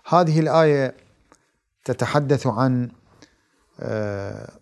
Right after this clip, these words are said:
مسألة، آه، طلب بعض ال-، آه، الأشخاص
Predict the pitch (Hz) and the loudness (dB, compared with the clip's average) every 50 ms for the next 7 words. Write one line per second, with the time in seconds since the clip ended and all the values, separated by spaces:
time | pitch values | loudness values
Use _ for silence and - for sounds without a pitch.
0 | _ _ _ 135 117 117 117 131 151 160 - - - 143 135 127 127 120 113 - | _ _ _ -16 -12 -8 -4 -2 0 0 -2 -4 -4 -4 -2 0 0 -2 -4 -6
1 | - - - _ _ _ - - 113 110 104 101 95 95 95 95 95 95 95 95 | -14 -20 -20 _ _ _ -16 -12 -10 -10 -10 -10 -10 -12 -12 -14 -14 -16 -16 -18
2 | - - - - _ _ 160 165 170 147 123 98 - - _ _ _ _ _ _ | -18 -20 -20 -20 _ _ 2 2 4 4 2 0 -4 -10 _ _ _ _ _ _
3 | _ _ _ _ _ _ - 113 117 139 165 156 135 127 117 120 110 104 98 95 | _ _ _ _ _ _ -16 -6 0 2 4 4 4 2 0 0 -2 -2 -4 -8
4 | - _ _ _ _ _ _ _ _ _ - - 104 101 101 98 98 98 98 101 | -14 _ _ _ _ _ _ _ _ _ -12 -12 -10 -10 -10 -10 -12 -12 -12 -10
5 | 104 110 113 - - - - 127 131 131 135 127 - - - - | -8 -6 -6 -6 -6 -2 0 2 2 2 2 0 -2 -6 -10 -12